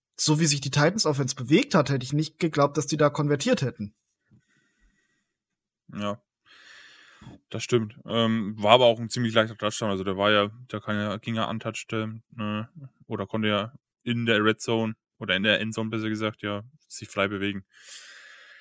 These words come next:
Speaker 2: Ja,
Speaker 1: So.
Speaker 2: wie gesagt, das Ding haben wir offensiv verloren und nicht defensiv. Und unser
Speaker 1: Ja.
Speaker 2: Special Team halt. <laughs>
Speaker 1: Es, äh, dieses Mal waren aber halt keine großen Fehler dabei.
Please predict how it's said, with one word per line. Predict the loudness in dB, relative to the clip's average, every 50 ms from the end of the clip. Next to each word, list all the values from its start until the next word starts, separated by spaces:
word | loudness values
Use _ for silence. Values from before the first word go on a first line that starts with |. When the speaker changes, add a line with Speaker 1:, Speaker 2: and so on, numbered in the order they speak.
| -20 -20 -20 -20 -20 -20 -20 -20 _ _ _ _ _ _ _
Speaker 2:
Ja, | -6 -2 4 8 8 10 8 8
Speaker 1:
So. | 4 0 -8 -10 -10 -12 -14 -18 -20 -20 -20 -20 -20 -20 -20 -20 -20 -20 _ _ -12
Speaker 2:
wie | -8 -6 -6
gesagt, | -4 2 2 2 2 2 -6
das | -10 -8 -4
Ding | -2 0 0
haben | 4 4
wir | 6
offensiv | 4 4 2 -2 -6 -4 -4 -4 -4 0
verloren | 0 0 2 2 0 0 0
und | -2 -4 -6
nicht | -8 -8 -6
defensiv. | -6 -6 -4 -4 -6 -6 -6 -8 -8 -8 -10 _ _ _ _ _ _ _ _ _ _ _ _ _ _ _ _
Und | 2 2 2 4
unser | 4 4 4
Speaker 1:
Ja. | 4
Speaker 2:
Special | 4 0 -4 -4 -4 -4
Team | -4 -4 -4 -2
halt. | -4 -6 -6 _ _
<laughs> | 0 0 0 _ _ _ -20 -20 -20 -20 -20 -20 -20 _ _ -16 -16 -14 -14 -12 -10 -8 -6 -6 -4 -2 -2
Speaker 1:
Es, | -2 -2 -2 -2 -2
äh, | -2 -2 -2 0 0 0 -2 -4 -6 _ _ _ _ _ _ _ _ _ _ _ _ _ _ -4
dieses | -2 0 2 2 6 10
Mal | 10 12 12 12 10 8 6
waren | 8 8 8 8 8
aber | 6 6 6
halt | 6 4 2
keine | 2 2 2 2 2
großen | 0 -2 -2 -2 -2
Fehler | -4 -2 0 0 0 0 -2 -8
dabei. | -10 -12 -14 -14 -16 -16 -16 -18